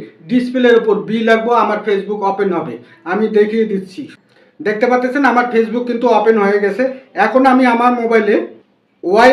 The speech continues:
লিখবো, YouTube ওপেন হবে। আমি ওয়াই লিখে দিলাম। এই যে দেখতে পাচ্ছেন YouTube কিন্তু ওপেন হয়ে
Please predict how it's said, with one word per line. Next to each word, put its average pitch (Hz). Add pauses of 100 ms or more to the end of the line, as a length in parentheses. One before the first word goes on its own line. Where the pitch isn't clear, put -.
লিখবো, 247 (360)
YouTube 247
ওপেন 208
হবে। 131 (460)
আমি 220 (100)
ওয়াই 220 (120)
লিখে 220
দিলাম। 226 (500)
এই 214
যে 247
দেখতে 226
পাচ্ছেন 247 (100)
YouTube 254
কিন্তু 247 (120)
ওপেন 233
হয়ে 240